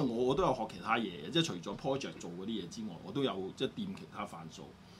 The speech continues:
噉佢咧就連啲 support 啊、maintenance 啊都掉埋畀我做。噉到最後咧，我係 panic attack，跟住之後要辭職唞咗兩個月。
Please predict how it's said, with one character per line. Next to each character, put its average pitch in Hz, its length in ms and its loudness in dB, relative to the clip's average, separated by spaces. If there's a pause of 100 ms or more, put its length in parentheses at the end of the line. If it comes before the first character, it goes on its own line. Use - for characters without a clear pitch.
(380)
噉 190 120 2
佢 180 120 8
咧 196 160 8
就 156 140 8
連 101 220 4
啲 151 160 2
support 139 420 2
啊、 107 420 4
maintenance 101 720 0
啊 98 120 -2
都 123 120 4
掉 101 140 -2
埋 87 180 -8
畀 101 100 -4
我 98 120 -2
做。 - 120 -12 (680)
噉 180 140 4
到 165 140 6
最 139 180 4
後 117 160 4
咧， 143 260 4
我 120 140 2
係 101 480 2 (220)
panic 139 280 2
attack， 117 380 -2 (560)
跟 170 160 4
住 151 120 4
之 135 200 0
後 110 140 4
要 107 140 0
辭 - 200 -6
職 82 200 -4
唞 - 140 -10
咗 104 120 0
兩 85 240 -4
個 82 60 -6
月。 82 60 -8